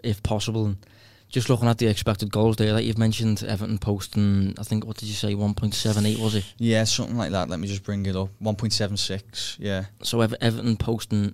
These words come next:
Speaker 1: an expected goals against Liverpool of one point seven six. Only one Premier League team this season has posted higher against Liverpool, and that was Southampton away from,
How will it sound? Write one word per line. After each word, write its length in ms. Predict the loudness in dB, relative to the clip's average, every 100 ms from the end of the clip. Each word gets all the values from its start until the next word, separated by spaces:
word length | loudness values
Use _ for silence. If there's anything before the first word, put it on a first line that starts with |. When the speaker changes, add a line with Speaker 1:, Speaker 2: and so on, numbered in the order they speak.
| -4
Speaker 1:
an 100 | -2
expected 480 | -2 -2 -4 -6 -6
goals 300 | -2 0 0
against 300 | 0 0 0
Liverpool 520 | -2 -4 0 2 2 0 -14 _ _
of 360 | 0 0 -2 -6
one 240 | -4 -2 0
point 180 | -2
seven 240 | 0 -2 -2
six. 560 | -2 -2 -2 -6 -6 -8 _ _ _ _ _ _ 0
Only 240 | 4 4
one 260 | 4 4 4
Premier 300 | 2 2 2
League 240 | 0 -2
team 320 | -2 2 2
this 100 | 2
season 460 | 0 0 2 0 -2 -2
has 140 | -2
posted 400 | 0 -2 -2 -2
higher 300 | 0 2 0 -2 -20 -10
against 280 | -4 -2 0
Liverpool, 400 | -2 0 -2 -4 _ _ -20 -20 -20 _ _
and 160 | 0 0
that 120 | 0
was 120 | -2
Southampton 600 | 0 0 2 0 0 -4 -6 _ -8
away 260 | -4 0 0
from, 360 | 2 2 2